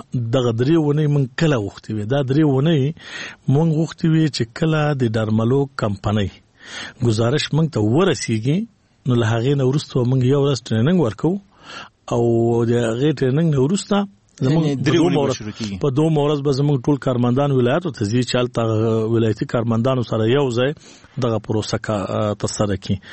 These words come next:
Speaker 1: ولې متاسفانه، م، دا، اه، زموږ هغه غوښتنه په هغه وخت او زمان سره ونه منل شوله. ولې پرون ما رسماً د همدغه ټولو برخو په ارتباط باندې یو یاداشت هم کمیسیون ته ورکړه،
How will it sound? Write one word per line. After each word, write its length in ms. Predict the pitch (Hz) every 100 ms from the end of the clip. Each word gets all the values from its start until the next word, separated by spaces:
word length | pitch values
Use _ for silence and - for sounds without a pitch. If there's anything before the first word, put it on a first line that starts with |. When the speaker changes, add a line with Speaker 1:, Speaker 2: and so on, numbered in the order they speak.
| - - - - - _ 131
Speaker 1:
ولې 500 | 127 123 127 123 135
متاسفانه، 840 | 123 156 - - 165 156 151 151
م، 440 | - 143 131 123
دا، 200 | 123 131
اه، 600 | 131 127 120 117 117 113
زموږ 340 | 113 120 135 131
هغه 180 | 123 117 110
غوښتنه 320 | - 139 123
په 140 | 123
هغه 100 | 113 131
وخت 120 | -
او 60 | 113
زمان 280 | 113 123 123
سره 220 | - 117
ونه 160 | 110 120
منل 180 | 107
شوله. 240 | 107 117 110
ولې 160 | 117
پرون 340 | 113 123 147 147
ما 180 | 151 147
رسماً 680 | 117 135 135 - 117 104 101 110 -
د 40 | 110
همدغه 300 | 110 110 107
ټولو 380 | - - 131 117
برخو 280 | 120 -
په 140 | - 113
ارتباط 400 | 101 113 117 120
باندې 320 | 110 107 104 - - - -
یو 140 | 110 107
یاداشت 460 | 107 110 113 - -
هم 80 | 120
کمیسیون 440 | - 95 90 101
ته 120 | - 95
ورکړه، 300 | 92 -